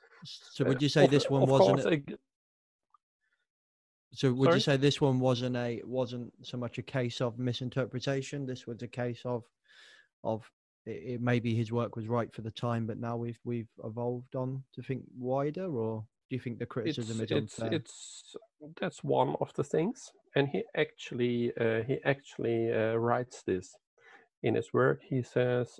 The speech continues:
Speaker 2: uh, "Well, there are, of course, a wealth of other, uh, uh, causes, but if people don't get this basic thinking,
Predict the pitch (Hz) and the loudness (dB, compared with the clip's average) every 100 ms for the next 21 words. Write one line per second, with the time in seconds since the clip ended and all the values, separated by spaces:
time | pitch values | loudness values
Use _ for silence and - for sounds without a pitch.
0 | - 123 120 123 123 151 147 127 120 135 | -4 0 2 2 0 0 0 4 4 4
1 | 139 139 - 127 - - - 107 110 110 | 2 0 0 -2 -2 0 4 6 6 4
2 | 117 113 117 123 113 - 123 117 101 101 | 0 6 6 6 2 0 0 2 2 4
3 | 101 101 101 104 101 98 - 104 101 98 | 2 0 -4 -6 -4 -4 -4 -4 -2 -2
4 | 117 - _ _ _ _ _ _ - - | -6 -6 _ _ _ _ _ _ -2 -2
5 | 135 - - 127 123 120 113 117 113 113 | -2 -8 -6 -2 -2 2 2 2 0 0
6 | 110 - 110 110 120 107 - 110 110 - | -2 -4 -16 -6 -4 -4 -2 0 0 -4
7 | _ _ _ 104 101 98 | _ _ _ -12 -8 -8